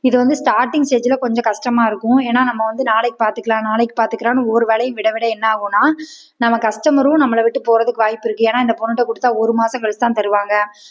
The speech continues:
அப்படிங்கிற மாதிரி இந்த வார்த்தையை வந்து எப்பவுமே வந்து கஸ்டமர் வாயிலேருந்து வர்ற அளவுக்கு நம்ம வச்சுக்க கூடாது. நம்ம கஸ்டமர்கிட்ட நம்ம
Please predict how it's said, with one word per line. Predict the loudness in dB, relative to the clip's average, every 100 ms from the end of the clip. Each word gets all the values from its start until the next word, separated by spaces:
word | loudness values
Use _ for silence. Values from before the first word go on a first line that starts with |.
| _
அப்படிங்கிற | -4 0 0 2
மாதிரி | 0 2 2 2
இந்த | 2 4
வார்த்தையை | 2 0 -2 -2
வந்து | 0 2
எப்பவுமே | 0 0 0 2
வந்து | 0 -2
கஸ்டமர் | -2 -2 0 0
வாயிலேருந்து | 0 0 0 2
வர்ற | 2 0
அளவுக்கு | -6 -6 -8
நம்ம | -4
வச்சுக்க | -4 -2 0
கூடாது. | 2 2 2 2 0 -6 -20 _ -2
நம்ம | 2 4 2 2
கஸ்டமர்கிட்ட | -2 0 2 2 2 0 2 0
நம்ம | -2 0